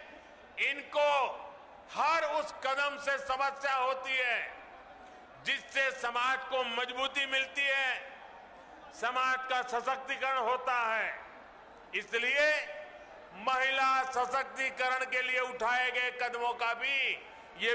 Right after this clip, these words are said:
विरोध करते हैं। चाहे तीन तलाक के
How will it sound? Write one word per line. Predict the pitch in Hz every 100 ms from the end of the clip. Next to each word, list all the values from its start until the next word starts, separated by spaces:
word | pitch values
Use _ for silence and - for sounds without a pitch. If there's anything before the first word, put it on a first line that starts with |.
| 233
विरोध | 247 254 269 269
करते | 262 262 -
हैं। | 254 247 226 151 - - - - - - -
चाहे | 220 233 254 247
तीन | 247 247 277 277 -
तलाक | 247 254 262 254
के | 262